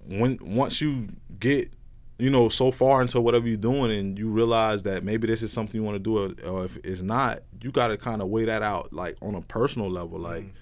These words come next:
Speaker 1: you gotta know, you gotta know yourself. <laughs> You know what I mean? You really gotta know yourself. Am I getting in a situation where I'm not gonna be happy continuing doing this, or I'm not happy this whole time doing
Speaker 2: Mm-hmm.
Speaker 1: this
Speaker 2: Mm-hmm.
Speaker 1: unless I get a reward? And that's just like a job. If you're doing a job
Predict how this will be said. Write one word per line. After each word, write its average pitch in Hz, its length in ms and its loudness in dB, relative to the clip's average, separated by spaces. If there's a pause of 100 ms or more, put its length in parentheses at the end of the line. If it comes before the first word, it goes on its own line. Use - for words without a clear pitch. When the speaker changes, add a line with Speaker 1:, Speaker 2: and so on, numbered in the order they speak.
(140)
Speaker 1:
you 117 140 -2
gotta 131 260 4
know, 107 320 0 (640)
you 135 140 -4
gotta 127 200 6
know 98 200 0
yourself. 82 540 -6 (260)
<laughs> - 280 -20
You 127 240 4
know 123 100 6
what 117 100 8
I 117 60 4
mean? 120 200 2
You 139 140 0
really 127 180 6
gotta 117 220 4
know 113 140 0
yourself. 104 420 -2
Am 98 180 -2
I 135 100 2
getting 143 220 -2
in 135 80 -2
a 127 40 -2
situation 123 560 -2
where 117 240 -2 (340)
I'm 127 220 -4
not 110 160 -2
gonna 113 120 0
be 110 140 -2
happy 110 520 -4 (380)
continuing 113 600 2
doing 113 260 2
this, 113 160 0
or 92 140 -2
I'm 123 80 0
not 117 160 2
happy 107 440 -2
this 104 240 -2
whole 110 280 2
time 113 400 -2
doing 110 260 2
Speaker 2:
Mm-hmm. - 20 0
Speaker 1:
this 110 260 -2 (100)
Speaker 2:
Mm-hmm. 131 240 -8 (180)
Speaker 1:
unless 107 340 2
I 113 120 2
get 107 140 4
a - 20 4
reward? 110 640 4
And 92 120 -4
that's 123 140 -2
just 117 160 -4
like 113 140 -2
a 107 60 -2
job. 110 340 0
If 98 140 -6
you're 123 80 -4
doing 117 200 0
a 107 60 -2
job 104 560 0